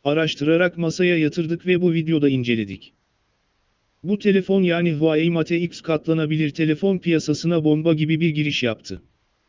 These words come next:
Geçtiğimiz günlerde yaptığı tanıtım ile katlanabilir telefonu Galaxy Fold'u tanıtan Samsung'a resmen yanıt gibi bir hamle,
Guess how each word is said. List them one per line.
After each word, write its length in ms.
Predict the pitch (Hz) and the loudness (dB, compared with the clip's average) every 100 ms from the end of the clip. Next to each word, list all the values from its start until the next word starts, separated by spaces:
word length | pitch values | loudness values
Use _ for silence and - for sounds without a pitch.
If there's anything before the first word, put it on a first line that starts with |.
| _ _ _ _ _ _ - | _ _ _ _ _ _ -4
Geçtiğimiz 580 | 156 151 - 196 220 185 | -2 -2 0 0 0 0
günlerde 440 | 175 170 160 156 | 0 2 2 2
yaptığı 460 | 180 160 - 185 170 | 2 0 0 -2 0
tanıtım 420 | 170 170 165 175 | 0 -2 0 0
ile 180 | 156 151 | 0 0
katlanabilir 680 | 160 151 160 160 151 156 | -2 0 -2 0 0 -2
telefonu 520 | 143 160 156 156 156 147 | 0 0 0 0 -2 0
Galaxy 440 | 151 147 151 202 | 2 0 -2 -8
Fold'u 380 | 180 170 156 170 | 2 2 2 -4
tanıtan 420 | 170 160 160 170 | -2 -2 0 -2
Samsung'a 640 | 160 156 156 170 165 156 | -2 -4 -4 -2 2 4
resmen 360 | 143 139 175 165 | 2 0 0 0
yanıt 340 | 160 165 175 | 2 0 0
gibi 240 | 170 170 170 | 0 0 0
bir 100 | 147 | 0
hamle, 420 | 135 131 147 | -2 0 -2